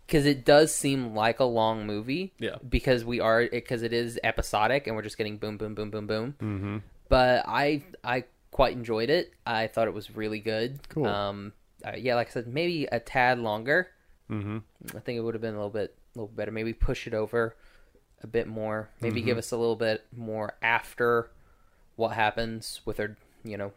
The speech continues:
Speaker 1: with her sister and everything like that.
Speaker 3: Mm-hmm.
Speaker 1: Um, yeah.
Speaker 2: And it does feel like the movie ends really abruptly.
Speaker 1: It does.
Speaker 2: But
Speaker 1: I,
Speaker 2: I ki-,
Speaker 1: I don't
Speaker 2: I
Speaker 1: know,
Speaker 2: kinda
Speaker 1: maybe
Speaker 2: like
Speaker 1: the,
Speaker 2: that,
Speaker 1: maybe
Speaker 2: though.
Speaker 1: the manga ended abruptly. I mean, I
Speaker 2: Mm-hmm.
Speaker 1: haven't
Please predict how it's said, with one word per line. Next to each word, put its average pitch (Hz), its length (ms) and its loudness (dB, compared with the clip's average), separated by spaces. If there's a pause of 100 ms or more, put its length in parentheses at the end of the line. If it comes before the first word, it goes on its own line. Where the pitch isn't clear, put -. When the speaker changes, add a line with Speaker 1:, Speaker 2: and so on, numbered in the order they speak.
Speaker 1:
with 104 120 -10
her 104 300 -8
sister - 400 -6
and 107 80 -4
everything 104 360 -6
like 104 220 -6
that. 104 320 -2
Speaker 3:
Mm-hmm. 104 460 -4 (240)
Speaker 1:
Um, 87 400 -8 (500)
yeah. 107 180 -10 (600)
Speaker 2:
And 135 140 0
it 143 80 0
does 160 200 2
feel 135 160 0
like 120 120 0
the - 80 -8
movie 104 300 -2
ends 101 320 -4
really 98 280 -2
abruptly. 92 400 -6 (100)
Speaker 1:
It 131 100 -2
does. - 300 -6 (680)
Speaker 2:
But 147 140 8
Speaker 1:
I, 185 120 12
Speaker 2:
I 196 40 12
ki-, 180 60 10
Speaker 1:
I 165 60 12
don't 226 60 12
Speaker 2:
I 220 80 12
Speaker 1:
know, 208 60 10
Speaker 2:
kinda 196 160 12
Speaker 1:
maybe 160 80 12
Speaker 2:
like 190 140 10
Speaker 1:
the, 175 80 2
Speaker 2:
that, 120 60 8
Speaker 1:
maybe 165 180 6
Speaker 2:
though. 165 60 0
Speaker 1:
the 165 60 4
manga 143 340 4
ended 123 300 0
abruptly. 104 580 -2
I 107 40 -8
mean, 98 300 -12 (160)
I - 20 -8
Speaker 2:
Mm-hmm. 117 260 -2
Speaker 1:
haven't 107 360 -6